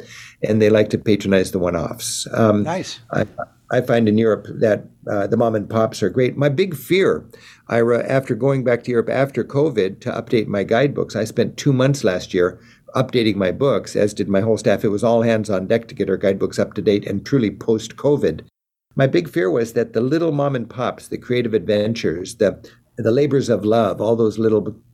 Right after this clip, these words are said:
Speaker 1: you know, guest houses and bed and breakfasts and small restaurants, they wouldn't survive two years of covid. And that's, that was what, that's what makes my guidebooks and my tour program sparkle, is to find all this people-to-people travel with small businesses
Speaker 2: Right.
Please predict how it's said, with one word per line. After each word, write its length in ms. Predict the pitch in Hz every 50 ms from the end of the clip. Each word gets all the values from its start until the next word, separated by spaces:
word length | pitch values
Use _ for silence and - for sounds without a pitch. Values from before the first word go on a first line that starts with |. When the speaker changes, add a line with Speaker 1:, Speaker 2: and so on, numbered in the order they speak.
| -
Speaker 1:
you 100 | - 120
know, 200 | 104 95 - - - _ _ - -
guest 240 | 127 120 107 - -
houses 460 | 123 110 107 107 101 104 110 98 98
and 140 | 101 101 98
bed 140 | 104 104 95
and 120 | 98 101
breakfasts 500 | 98 104 95 95 - 104 98 - - -
and 140 | 101 95 92
small 260 | - - 95 92 90
restaurants, 600 | 90 90 92 92 - - 104 95 92 80 - - _ - - - - - - _
they 100 | - 117
wouldn't 240 | 127 139 147 135 127
survive 420 | - - 123 120 135 143 147 127 -
two 160 | - 135 131
years 280 | 123 123 127 127 117 120
of 120 | 120 -
covid. 420 | - - 135 156 156 151 - - - - _ - - _ -
And 320 | - 117 120 117 107 -
that's, 360 | 127 131 143 143 - - - - - -
that 180 | 120 135 139 -
was 160 | 135 120 -
what, 260 | 131 123 - - - - _
that's 240 | - 139 135 135 -
what 240 | 139 127 - - - - -
makes 260 | 135 139 135 - -
my 140 | 123 120 110
guidebooks 520 | 117 113 123 117 110 117 113 113 - -
and 140 | 117 107 107
my 120 | 107 104
tour 280 | 98 - - 127 127 113
program 440 | 117 - 120 104 95 104 98 98 -
sparkle, 540 | - - - 143 160 160 - 82 - - - - - _ -
is 160 | 117 107 -
to 80 | - 107
find 240 | - - 113 113 107
all 120 | 110 107
this 280 | 101 101 92 - - -
people-to-people 680 | - - 143 139 143 104 95 - - 131 131 - 107 -
travel 340 | - - 90 85 - - 55
with 120 | 53 -
small 220 | - - 104 101 95
businesses 640 | - 110 107 - 104 90 87 - 90 87 - - 120
Speaker 2:
Right. 180 | 110 104 101